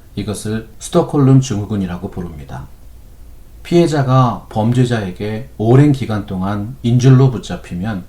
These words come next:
오히려 자신이 피해자인 것을 잊어버리고 범죄자를 따르게 되는 증상입니다. 그런데 이러한 스톡홀름 증후군이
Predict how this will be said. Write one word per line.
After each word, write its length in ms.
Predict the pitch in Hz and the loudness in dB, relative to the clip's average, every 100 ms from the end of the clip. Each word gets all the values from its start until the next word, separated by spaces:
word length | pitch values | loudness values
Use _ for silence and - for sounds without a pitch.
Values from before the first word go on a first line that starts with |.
| - - - - - | -18 -20 -20 -14 2
오히려 360 | 120 123 147 | 6 6 6
자신이 460 | - 117 127 120 127 | 2 0 2 2 2
피해자인 540 | - 190 180 160 131 | 2 4 6 6 2
것을 340 | 113 - 123 98 | 2 -2 -4 -4
잊어버리고 800 | 87 104 90 85 - 135 185 - - - | -4 -6 -4 -8 -8 -8 -8 -12 -20 -20
범죄자를 760 | - 98 98 104 151 123 82 - | -8 -4 -2 0 0 -2 -4 -8
따르게 340 | 123 120 104 | -4 -2 -4
되는 320 | 80 82 80 73 - | -8 -12 -14 -16 -16
증상입니다. 800 | - 95 90 92 80 67 113 - - - - - - - - - - - | -8 -6 -4 -6 -8 -14 -16 -20 -20 -20 -20 -20 -20 -20 -20 -20 -20 -14
그런데 300 | - 127 147 | 0 4 4
이러한 420 | 143 135 135 123 104 | 4 4 4 4 0
스톡홀름 640 | - 175 165 143 127 123 | -2 -2 2 2 4 2
증후군이 600 | - 101 98 92 98 135 | 0 -8 -6 -6 -4 -4